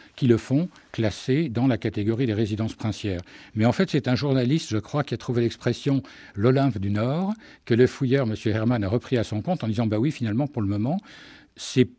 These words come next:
on a plus d'éléments de sanctuaire et de sépulture que d'éléments d'habitat, même s'il y a une fortification importante. »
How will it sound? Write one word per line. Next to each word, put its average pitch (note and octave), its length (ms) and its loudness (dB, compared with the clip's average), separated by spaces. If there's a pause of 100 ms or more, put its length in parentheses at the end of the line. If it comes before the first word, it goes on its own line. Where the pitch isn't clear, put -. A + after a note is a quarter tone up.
(200)
on C3 140 4
a C#3 80 4
plus F#3 240 0
d'éléments C#3 340 0
de G2 120 -2
sanctuaire A#2+ 600 -4
et F#2+ 40 -4
de F2+ 100 -6
sépulture A#2+ 680 -4 (280)
que A#2 80 -2
d'éléments G#2 360 0
d'habitat, G#2 460 -4
même G2+ 180 -4
s'il F#2 160 -8
y - 20 -4
a G#2+ 40 -4
une A2 60 -6
fortification F#2+ 640 -12
importante. » F2+ 420 -12